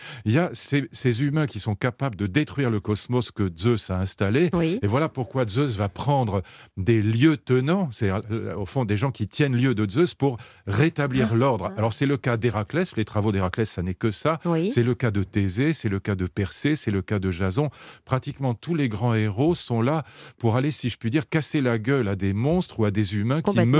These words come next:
Speaker 1: menacent de détruire le cosmos. Et qu'est-ce qu'il y a derrière ? Juste une phrase. Si le cosmos était détruit,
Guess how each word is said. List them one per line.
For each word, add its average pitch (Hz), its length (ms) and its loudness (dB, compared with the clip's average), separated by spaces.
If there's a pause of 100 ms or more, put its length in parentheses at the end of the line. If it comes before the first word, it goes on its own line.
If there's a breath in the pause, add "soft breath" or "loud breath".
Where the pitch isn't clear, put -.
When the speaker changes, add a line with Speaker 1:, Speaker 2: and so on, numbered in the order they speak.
Speaker 1:
menacent 151 320 0
de 120 80 0
détruire 127 320 -2
le 127 80 -4
cosmos. 104 420 -2
Et 117 80 2
qu'est-ce - 240 0
qu'il - 80 -4
y 135 40 0
a - 20 -4
derrière ? 113 400 0
Juste 120 260 -8
une 110 140 0
phrase. 123 400 -2 (640 loud breath)
Si - 260 2
le 165 120 4
cosmos 139 540 0
était 113 220 0
détruit, 107 600 0